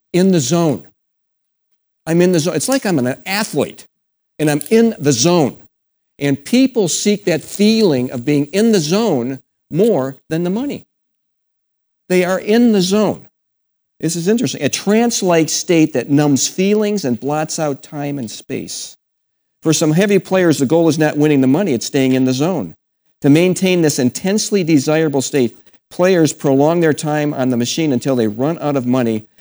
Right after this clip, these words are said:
a phenomenon called playing to extinction. The casino is not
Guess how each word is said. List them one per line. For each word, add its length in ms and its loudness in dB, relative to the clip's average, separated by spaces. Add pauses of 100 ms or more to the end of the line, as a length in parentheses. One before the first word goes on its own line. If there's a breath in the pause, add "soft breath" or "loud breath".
(140 soft breath)
a 80 -12
phenomenon 720 0
called 440 0 (360)
playing 460 0
to 160 -2
extinction. 760 -4 (680)
The 100 -8
casino 800 -4 (360)
is 220 -12
not 400 -8